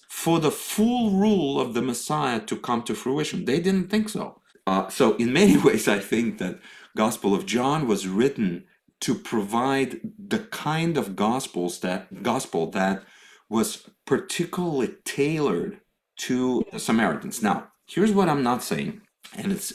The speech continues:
and, and the, the, the hypothesis has to be nuanced. Here's what I'm not saying. I'm not saying that when the gospel was written, that only Samaritans were conceived of,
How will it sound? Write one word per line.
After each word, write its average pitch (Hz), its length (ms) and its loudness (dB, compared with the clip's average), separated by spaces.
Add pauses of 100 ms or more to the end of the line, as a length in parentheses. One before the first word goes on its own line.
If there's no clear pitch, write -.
and, - 260 -4
and 98 320 0
the, 107 80 2
the, - 400 -4
the 98 320 0 (320)
hypothesis 170 960 -2
has - 260 -8
to 110 80 -6
be 107 120 -2
nuanced. 104 720 -2 (120)
Here's 196 260 2
what 160 100 2
I'm 113 140 2
not 98 180 0
saying. - 300 -8
I'm 135 280 -2
not 214 260 2
saying 98 600 -4 (460)
that 120 520 -2 (680)
when 127 220 4
the 113 80 2
gospel 175 540 2
was 113 220 0
written, 123 480 -2 (280)
that - 280 0 (140)
only 175 560 4
Samaritans 117 1080 -2 (480)
were 117 600 0 (100)
conceived 131 920 -4
of, 98 320 -2